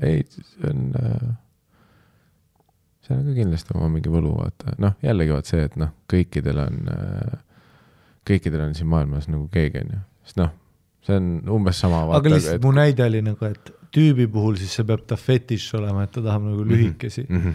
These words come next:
Speaker 1: mhm.
Speaker 2: Aga naise puhul on nagu see, et ta armastab nagu meest.
Speaker 1: Mhm. Jah.
Speaker 2: Nagu noh, naine ei öelnud, et, et ei, ma tahan nagu neid.
Speaker 1: Mhm.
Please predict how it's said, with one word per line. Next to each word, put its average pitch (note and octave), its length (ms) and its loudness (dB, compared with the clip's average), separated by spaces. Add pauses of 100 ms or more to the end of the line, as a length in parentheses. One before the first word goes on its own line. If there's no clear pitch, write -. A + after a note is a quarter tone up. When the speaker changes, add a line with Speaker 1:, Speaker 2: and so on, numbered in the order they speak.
Speaker 1:
mhm. E2+ 140 0
Speaker 2:
Aga A2+ 180 2
naise A2+ 320 2
puhul G2+ 280 -4
on G2+ 100 -4
nagu G#2 160 -6
see, A2 120 -2
et G#2 100 -6
ta A2+ 120 2
armastab G#2+ 400 -4
nagu G#2+ 180 -8
meest. G#2 540 -4 (580)
Speaker 1:
Mhm. E2 280 -4 (2000)
Jah. B2+ 240 2 (360)
Speaker 2:
Nagu B2+ 280 -8
noh, C3+ 200 -6
naine A2+ 360 2
ei G2+ 80 0
öelnud, G#2 400 -2
et, B2 180 -14
et - 200 -12
ei, D3 100 -8
ma C#3+ 140 -8
tahan D3+ 220 -8
nagu D#3 140 -10
neid. E3+ 300 -10
Speaker 1:
Mhm. D2 240 -6